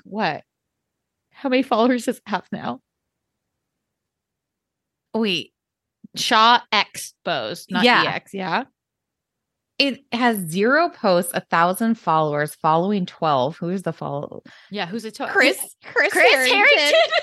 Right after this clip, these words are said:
Speaker 1: <laughs>
Speaker 2: Teddy Mellencamp and Tamra, Miriam Crosby, Jen Sw-,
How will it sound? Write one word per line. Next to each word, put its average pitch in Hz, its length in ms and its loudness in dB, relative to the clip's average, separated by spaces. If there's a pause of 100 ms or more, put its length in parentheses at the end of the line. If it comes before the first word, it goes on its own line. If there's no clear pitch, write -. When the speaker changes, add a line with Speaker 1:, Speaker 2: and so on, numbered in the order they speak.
(160)
Speaker 1:
<laughs> - 400 -6
Speaker 2:
Teddy 339 180 2 (180)
Mellencamp 277 640 -4
and 226 100 -8
Tamra, 233 540 0 (120)
Miriam 349 440 2
Crosby, 262 500 0 (340)
Jen 262 320 2
Sw-, - 300 -10